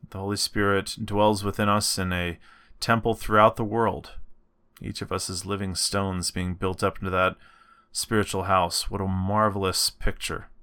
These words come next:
for your people. We thank you that you have not left us instructionless, nor have you left us only with a list of instructions. You gave us your word,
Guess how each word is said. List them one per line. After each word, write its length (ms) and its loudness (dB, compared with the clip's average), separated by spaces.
for 140 -12
your 120 -8
people. 500 -10
We 60 -6
thank 220 -2
you 100 2
that 240 2
you 140 0
have 180 0
not 300 4
left 260 4
us 260 2
instructionless, 1080 -2
nor 280 6
have 120 6
you 120 2
left 200 6
us 160 2
only 220 2
with 140 0
a 40 -2
list 220 0
of 80 -6
instructions. 680 -4
You 80 -8
gave 160 -2
us 120 -6
your 100 -2
word, 360 -2